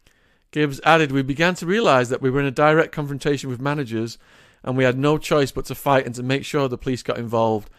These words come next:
By that stage, it was us or her." I mean, how hard is this? You have abnormal deaths. There is a certain member of staff present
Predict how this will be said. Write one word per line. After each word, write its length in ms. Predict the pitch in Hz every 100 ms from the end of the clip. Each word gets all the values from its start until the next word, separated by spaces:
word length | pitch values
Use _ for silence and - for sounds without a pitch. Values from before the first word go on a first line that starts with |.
| _
By 140 | 120 120
that 200 | 131 127
stage, 360 | 135 131 123 120
it 60 |
was 240 | 104 101 -
us 260 | 107 110 -
or 180 | 104 101
her." 220 | 101 101 - - -
I 60 | 131
mean, 220 | 139 139
how 280 | 123 240 170
hard 380 | 139 143 135 123
is 240 | 117 104
this? 400 | 101 92 - - - - - - -
You 160 | 127 123
have 320 | 143 147 -
abnormal 540 | 123 127 131 127 120
deaths. 600 | 110 165 175 - - - - - - -
There 180 | 143 143
is 160 | 131
a 80 | 123
certain 480 | - 170 156 151 143
member 240 | 143 139
of 140 | 131 -
staff 320 | 139 131 -
present 580 | - 156 156 180 170